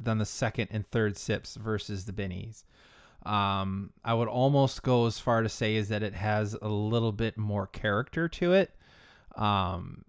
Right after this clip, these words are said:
it's adding another dimension. Uh, in the, in the taste profile, which I enjoy it. It's, it's a little bit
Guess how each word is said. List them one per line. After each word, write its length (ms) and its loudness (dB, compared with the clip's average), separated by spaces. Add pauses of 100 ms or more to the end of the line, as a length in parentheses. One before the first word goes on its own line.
(120)
it's 380 -4
adding 320 6
another 260 6
dimension. 840 0 (1120)
Uh, 500 2
in 140 0
the, 60 -6 (120)
in 100 0
the 100 0
taste 340 0
profile, 720 2
which 240 -6
I 240 2 (140)
enjoy 480 4
it. 220 0 (140)
It's, 460 -10
it's 460 -6
a 100 -2
little 600 2
bit 360 0